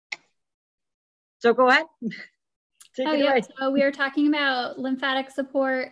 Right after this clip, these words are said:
Speaker 2: and
Speaker 1: Right.
Speaker 2: I was gonna talk about vagus nerve support because that's really helpful
Speaker 1: Mm-hmm.
Speaker 2: with healing from chronic active E B V.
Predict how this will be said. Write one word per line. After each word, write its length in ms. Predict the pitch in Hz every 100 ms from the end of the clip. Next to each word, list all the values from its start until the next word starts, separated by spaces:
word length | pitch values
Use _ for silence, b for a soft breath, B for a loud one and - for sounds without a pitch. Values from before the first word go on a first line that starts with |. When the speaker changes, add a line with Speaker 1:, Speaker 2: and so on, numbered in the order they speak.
| _
Speaker 2:
and 640 | 247 240 240 233 226 226 226 -
Speaker 1:
Right. 280 | 196 175 - _ _
Speaker 2:
I 60 | 269
was 100 | 269
gonna 240 | 294 285
talk 200 | 277 269
about 340 | 262 247 247 240
vagus 360 | 254 240 233
nerve 220 | 262 262 247
support 480 | 247 240 240 185
because 260 | 247 254 240
that's 280 | 254 247 269
really 200 | 240 233
helpful 680 | 233 - - 247 247 247 208
Speaker 1:
Mm-hmm. 80 | 233
Speaker 2:
with 240 | 240 - - _ _ _ -
healing 400 | 277 262 254 240
from 540 | - 240 254 269 247 - _ _ _
chronic 300 | - 254 240
active 260 | 247 247 262
E 140 | 262
B 160 | 226 240
V. 440 | 247 247 247 247